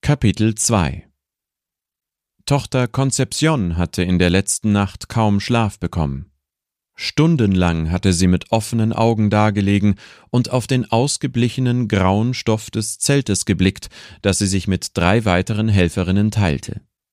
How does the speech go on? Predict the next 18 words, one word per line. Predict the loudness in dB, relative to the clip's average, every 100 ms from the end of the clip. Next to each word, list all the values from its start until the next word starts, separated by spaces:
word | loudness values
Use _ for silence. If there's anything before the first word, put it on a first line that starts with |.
| _ _ _ _ _
Nach | 2 2 2
den | 0 0
Statuten | -2 -2 -2 -2 -4 -2 0
der | 2 2
Organisation | 2 2 2 2 2 0 0 2 0 -4 -14 -6
hätte | -4 -2 -2
ihr | 0 0 0
als | 0 0
Leiterin | 2 2 2 -2 -2 -4
des | -4
Camps | -2 -2 -2 -4 -6
ein | 0 0
Zelt | 0 0 0 -2 -2
ganz | 0 0 -2
für | -2
sich | 0 0 0
allein | 2 2 2
zugestanden, | 0 -2 -2 0 0 0 -2